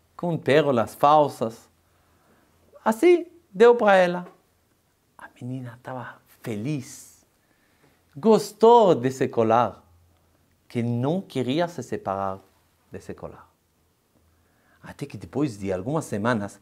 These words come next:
começou a ti-, a tinta sair das pérolas. A mãe falou: "Por favor, me dá, me dá esse pérola, não é bonito." A menina falou: "Não, não, não, de jeito nenhum.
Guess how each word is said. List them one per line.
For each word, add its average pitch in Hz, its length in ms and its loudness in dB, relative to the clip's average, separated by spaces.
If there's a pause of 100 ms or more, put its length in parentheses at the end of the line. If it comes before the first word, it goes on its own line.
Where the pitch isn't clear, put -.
(260)
começou 127 440 0
a 131 60 4
ti-, - 260 -12 (340)
a 104 100 -16
tinta 170 480 -4
sair 139 640 -4 (360)
das - 160 -12
pérolas. 175 480 0 (260)
A 180 100 2
mãe 226 220 4
falou: 226 260 6
"Por 220 160 2
favor, 226 400 6
me 202 120 2
dá, 262 200 6
me 233 100 4
dá 262 120 8
esse 262 140 0
pérola, 285 260 6
não 226 140 6
é 247 60 6
bonito." 254 560 2 (1300)
A - 80 -14
menina 185 340 -2
falou: 190 240 0
"Não, 196 140 -2
não, 208 160 0
não, 214 100 2
de 180 80 -2
jeito 247 320 2
nenhum. 294 680 6